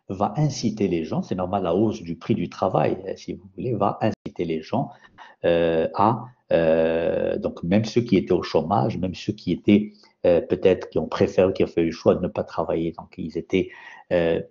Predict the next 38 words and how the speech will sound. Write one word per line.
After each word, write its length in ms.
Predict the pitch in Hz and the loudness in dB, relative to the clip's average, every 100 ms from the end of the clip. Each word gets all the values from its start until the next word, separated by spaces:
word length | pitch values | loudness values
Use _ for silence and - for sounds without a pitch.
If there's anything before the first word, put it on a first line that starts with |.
| _ | _
euh, 200 | 85 80 80 | 0 0 0
donc, 300 | 80 - 82 | -2 0 0
euh, 100 | 80 | 0
dans 140 | 82 | -2
cette 220 | - 90 | -4 0
catégorie, 720 | - - 87 82 80 95 90 - _ - 82 | 0 0 0 -2 2 2 2 -2 _ -6 0
euh, 460 | 82 82 82 85 - - 82 | 2 2 2 -2 -4 -6 -2
euh, 120 | 80 | -2
qu'on 180 | - 87 | -2 -2
qualifie 520 | 92 85 82 - 85 | 0 0 -2 -2 0
de, 340 | 85 78 78 | 2 2 2
donc, 240 | 73 80 80 | 0 -6 -4
de 120 | 80 | -4
chômeurs 440 | - 104 95 92 | 0 2 4 4
naturels, 600 | 92 90 - 76 82 156 - _ _ | 2 0 -2 0 2 2 0 _ _
eh 80 | 85 | -2
bien, 240 | 82 101 107 | 2 2 2
ils 180 | 85 92 | -2 -2
vont, 160 | 107 - | -4 -2
ils 60 | |
seront 180 | - 95 | -6 -4
incités 420 | 82 80 82 - | -4 -4 -2 0
d'aller 220 | 98 82 87 | 2 2 0
sur 200 | - 80 | -2 -4
le 60 | |
marché 280 | 82 82 - | -2 -4 -6
de 60 | 76 | -6
l'emploi 480 | 76 - 85 98 - | -10 -6 -4 -4 -6
pour 180 | 80 - | -10 -4
trouver 280 | - 90 | 0 2
un 100 | 80 | 2
emploi 400 | 80 - 87 87 | 0 -4 0 0
parce 160 | - - | -2 -8
que 80 | 90 | -4
le 100 | 80 | -4
travail, 420 | - 78 85 101 | -6 -6 -2 -2
il 160 | 98 80 | -2 0
est, 180 | 82 | 0